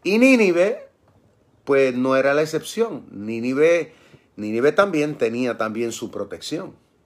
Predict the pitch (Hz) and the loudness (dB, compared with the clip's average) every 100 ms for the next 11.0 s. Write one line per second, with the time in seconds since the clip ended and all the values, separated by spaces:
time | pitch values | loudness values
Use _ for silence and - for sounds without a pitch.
0 | _ _ _ _ _ _ _ _ _ _ | _ _ _ _ _ _ _ _ _ _
1 | 101 101 95 101 110 127 127 110 110 110 | -20 -18 -16 -14 -8 -4 -2 -2 -4 -8
2 | 110 113 98 98 110 98 101 120 - 92 | -4 -4 -4 -6 -6 -6 -8 -12 -12 -12
3 | 90 90 113 - 104 92 95 87 117 104 | -12 -10 -10 -6 -6 -6 -8 -6 -6 -6
4 | 107 113 - 104 107 110 95 87 _ _ | -8 -8 -10 -10 -6 -6 -8 -14 _ _
5 | _ _ 104 104 95 - 90 87 120 135 | _ _ -12 -10 -12 -12 -14 -4 -2 -2
6 | 98 123 147 120 101 - - 101 104 104 | -4 -10 -10 -10 -10 -12 -14 -12 -10 -8
7 | 117 110 95 95 90 107 98 90 98 95 | -4 -4 -6 -12 -8 -8 -6 -10 -14 -14
8 | 90 87 - 151 - - _ _ _ _ | -14 -12 -6 -6 -6 -20 _ _ _ _
9 | _ _ _ _ _ _ _ 110 113 107 | _ _ _ _ _ _ _ -8 -6 -6
10 | - 101 117 151 147 139 156 - 95 | -8 -6 -2 0 2 0 -4 -8 -12